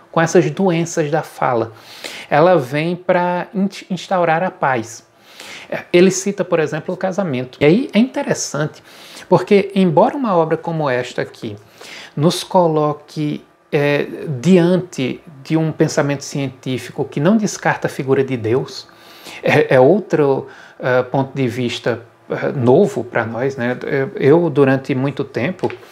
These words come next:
eu achei que ciência e, e religião não podiam estar numa mesma mesa, né? Que, é,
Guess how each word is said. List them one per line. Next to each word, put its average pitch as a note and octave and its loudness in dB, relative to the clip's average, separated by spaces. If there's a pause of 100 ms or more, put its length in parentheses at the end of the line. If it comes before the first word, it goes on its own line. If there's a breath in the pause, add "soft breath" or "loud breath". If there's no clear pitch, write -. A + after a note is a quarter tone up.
(380 loud breath)
eu C3 6
achei D3 0
que E3 -8
ciência C#3+ -6
e, A#2+ -4
e - -2
religião A#2 2
não C3+ 0
podiam C#3 0
estar B2 -2 (480 loud breath)
numa C#3+ 0
mesma C#3 -2
mesa, A#2 -2
né? B2 -12 (580 loud breath)
Que, C3+ 0
é, B2+ 2